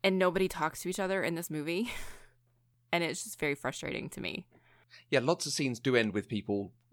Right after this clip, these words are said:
Speaker 2: uh, just walking off or hanging up. So, so it very much is, "And we're closing communication now. We're not gonna continue that on."
Speaker 1: Right. I mean, even, like, I understand Roberta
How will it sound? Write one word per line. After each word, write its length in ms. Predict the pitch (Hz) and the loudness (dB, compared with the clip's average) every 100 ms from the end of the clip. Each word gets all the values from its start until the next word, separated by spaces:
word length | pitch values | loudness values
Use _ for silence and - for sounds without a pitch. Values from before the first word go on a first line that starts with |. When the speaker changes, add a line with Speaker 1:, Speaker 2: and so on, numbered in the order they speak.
| 110 - | -8 -2
Speaker 2:
uh, 60 | |
just 260 | - - - | 0 0 2
walking 300 | 147 - 123 | 2 2 2
off 380 | 151 240 - - _ _ _ - | 2 0 -10 -20 _ _ _ 0
or 160 | 120 | 2
hanging 300 | 120 131 139 | 4 2 4
up. 240 | 151 170 - | 2 0 0
So, 240 | 127 113 | 4 4
so 140 | 107 123 | 6 4
it 100 | 104 | 4
very 180 | 120 | 4
much 240 | 117 107 - | 4 2 2
is, 180 | 101 - - | 0 0 0
"And 160 | 180 | 2
we're 60 | 131 | 2
closing 300 | 127 107 107 | 2 2 0
communication 580 | 101 95 95 95 - - | -4 -6 -6 -8 -10 -14
now. 80 | 104 - | -16 -12
We're 100 | 104 | -10
not 100 | 101 | -8
gonna 160 | 92 95 | -10 -12
continue 360 | 95 - 87 | -14 -12 -10
that 200 | 87 85 | -10 -10
on." 160 | 67 90 - - - | -10 -12 -12 -14 4
Speaker 1:
Right. 320 | 294 175 90 - _ - | 6 6 2 -6 _ 0
I 60 | |
mean, 200 | 254 262 | 4 4
even, 520 | - 285 302 269 220 - 208 - - - _ _ | 4 2 4 2 0 -6 -12 -12 -20 -20 _ _
like, 120 | 247 - | 0 8
I 160 | 269 | 10
understand 1120 | 285 294 262 - - - - 196 175 160 156 - | 10 8 4 2 -2 -2 0 2 2 2 0 -4
Roberta 760 | 160 175 151 160 160 156 156 | -4 -2 2 4 6 6 4